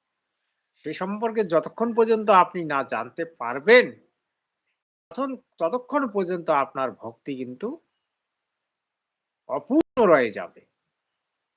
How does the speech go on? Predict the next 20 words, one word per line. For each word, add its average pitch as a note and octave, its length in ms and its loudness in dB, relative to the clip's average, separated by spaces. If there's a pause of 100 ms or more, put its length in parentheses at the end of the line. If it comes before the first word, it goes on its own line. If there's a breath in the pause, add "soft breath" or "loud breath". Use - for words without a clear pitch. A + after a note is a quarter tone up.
(960)
ব্রহ্মা, B3+ 400 2
বিষ্ণু, C#4+ 340 -2
মহেশ্বর A3+ 520 2
কোনো B3 220 -2
পূর্ণ G#3+ 440 0
ভগবান D#3+ 480 4
নয়, A#2 240 -2
এটা D3 200 -2
ভালোভাবে D#3+ 420 -2
আজকে C#3+ 340 -4
জেনে A#2+ 260 -10
নেন। G2 220 -14 (260)
যারা C#3 260 -6
লাইভটা C3+ 380 -4
দেখতেছেন, D3+ 580 -10 (180)
তারা A#2 180 -8
ভালো A#2+ 280 -8
করে C#3 180 -8
বুঝে A2+ 320 -16
নেবেন। A#2+ 280 -14